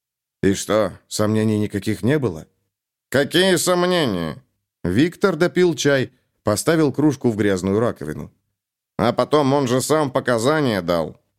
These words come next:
«И вы уверены, что это он убил, и показания из него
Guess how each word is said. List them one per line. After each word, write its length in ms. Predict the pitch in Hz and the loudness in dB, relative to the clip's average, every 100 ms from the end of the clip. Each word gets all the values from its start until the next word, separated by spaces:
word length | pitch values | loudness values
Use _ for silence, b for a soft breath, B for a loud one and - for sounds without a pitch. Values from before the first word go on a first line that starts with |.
| _ _ _ _ _ _ - | _ _ _ _ _ _ 0
«И 120 | 110 | 2
вы 180 | 110 131 | 4 2
уверены, 640 | 127 110 143 151 120 95 | 2 2 2 2 0 -4
что 220 | 85 - | -6 -4
это 240 | 107 104 110 | -2 0 2
он 220 | 143 101 | 2 0
убил, 360 | 80 82 80 - _ _ | -4 -8 -10 -14 _ _
и 80 | 104 | -2
показания 680 | 104 104 101 104 143 139 123 | 0 -2 -2 0 0 2 0
из 180 | 123 110 | 0 0
него 500 | 120 120 120 95 | 0 0 0 -2